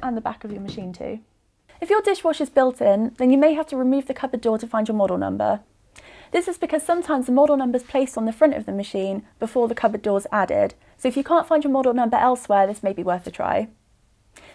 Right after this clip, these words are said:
If your model number's tucked away or out of view, then you can try taking a photo of it on your phone with the flash on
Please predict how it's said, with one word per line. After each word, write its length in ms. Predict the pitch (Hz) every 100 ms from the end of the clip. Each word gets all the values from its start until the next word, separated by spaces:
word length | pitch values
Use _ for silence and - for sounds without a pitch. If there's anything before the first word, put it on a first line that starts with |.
| -
If 60 |
your 80 | 330
model 200 | 339 359
number's 320 | 339 311 285
tucked 320 | 277 - - 339
away 400 | 262 190 220 -
or 160 | 220 226
out 220 | 247 247
of 80 | 214
view, 400 | 180 180 208 247 _ _ - _ _
then 120 | 254
you 80 | 262
can 100 | 285
try 200 | 277 311
taking 320 | 302 302 269
a 40 | 269
photo 400 | - 285 285 202
of 120 | 214
it 120 | 220
on 120 | 220
your 100 | 233
phone 300 | 233 202 214
with 100 | 220
the 60 | 220
flash 340 | - 233 226
on 340 | 190 185 214